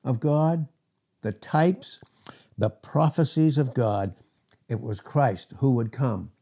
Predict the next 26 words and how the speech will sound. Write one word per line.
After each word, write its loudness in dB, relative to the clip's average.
four -4
thousand -2
years 0
into -4
the -4
future. -6
In -6
Galatians -4
four -8
four, -12
he'd 0
come 2
into 2
the 0
future. -4
He 0
would 0
have -2
to 0
put -2
on 2
the 2
humanity. -2
I 6
don't 6
even, -2